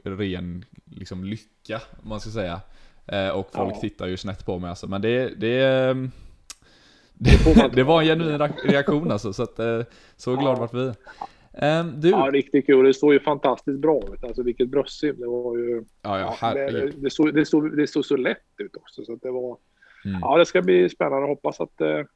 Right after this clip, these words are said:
Speaker 2: kanske ha lite mer till kommande lopp. Vi får se.
Speaker 1: Mm, verkligen,
Speaker 2: Spännande.
Speaker 1: verkligen.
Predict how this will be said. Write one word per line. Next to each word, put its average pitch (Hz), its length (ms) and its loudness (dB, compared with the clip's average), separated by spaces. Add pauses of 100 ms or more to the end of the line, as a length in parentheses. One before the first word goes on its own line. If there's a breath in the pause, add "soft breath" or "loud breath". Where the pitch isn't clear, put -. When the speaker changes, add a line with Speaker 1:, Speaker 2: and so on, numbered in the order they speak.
(100)
Speaker 2:
kanske - 220 -8
ha - 80 -2
lite 185 260 -2
mer - 260 -6 (160)
till 76 220 -4 (1120 loud breath)
kommande 139 420 2
lopp. 127 260 0
Vi 190 80 2
får 196 120 2
se. - 180 -4 (100)
Speaker 1:
Mm, 98 340 -4
verkligen, 98 280 -2 (140)
Speaker 2:
Spännande. 101 60 -2
Speaker 1:
verkligen. 92 320 -8